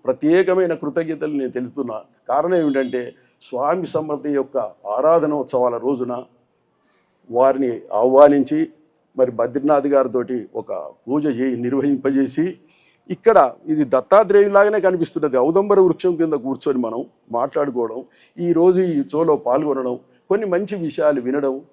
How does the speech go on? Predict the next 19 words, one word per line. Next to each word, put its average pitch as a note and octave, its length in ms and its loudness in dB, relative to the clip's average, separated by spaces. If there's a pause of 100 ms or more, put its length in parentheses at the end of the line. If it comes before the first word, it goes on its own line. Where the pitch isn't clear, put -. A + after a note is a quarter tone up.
(140)
ఎందుకంటే D3+ 400 -6 (380)
నవవిధి D#3+ 400 0
భక్తి C#3 300 -4
మార్గాలలో E3 500 0
శ్రవణమే D#3+ 500 2
ప్రధానం. D#3+ 400 4 (540)
వింటా C3 300 2
ఉండాలి E3 280 2
ఎప్పటికీ, C3 360 -4 (480)
ఎప్పటికీ D#3 320 -8
వింటా B2+ 280 -4
ఉండాలి, C#3 360 -2 (260)
దాన్ని G#3+ 220 0
స్మరిస్తూ E3 480 -2
ఉండాలి, A#2+ 360 -4 (500)
అప్పుడు D3 220 -8
మననం C#3+ 360 -2
చేస్తూ C3 280 -4
ఉండాలి, A2 340 -10